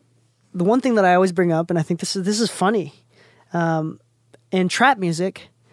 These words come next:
Alex Toomey kind of coined, um, that snares and hi-hats are loud. You know, I mean, there, it's, it's a culture thing, but he kinda, like, said it out loud, at least as far as I know,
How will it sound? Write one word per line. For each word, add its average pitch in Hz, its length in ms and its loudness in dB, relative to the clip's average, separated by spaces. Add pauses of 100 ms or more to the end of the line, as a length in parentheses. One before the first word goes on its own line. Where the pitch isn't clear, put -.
(380)
Alex 226 400 0
Toomey 190 500 2
kind 180 380 0
of 170 240 2
coined, 165 600 0 (460)
um, 160 560 -2
that - 160 -6
snares 226 920 2
and 180 160 0
hi-hats 170 600 2
are 160 180 2
loud. 151 640 0 (640)
You 165 120 -2
know, 160 200 0
I 170 80 2
mean, 185 160 2
there, 202 260 4
it's, - 260 -2
it's - 220 -2
a 190 60 -8
culture 226 420 2
thing, 208 200 0
but 180 100 -2
he 208 100 -2
kinda, 202 240 0
like, 160 220 -2
said 170 320 -2
it - 200 -6 (440)
out 175 200 2
loud, 190 360 4
at 175 160 0
least 180 240 -2
as 165 100 -4
far 170 200 2
as 160 100 0
I 175 160 4
know, 202 360 2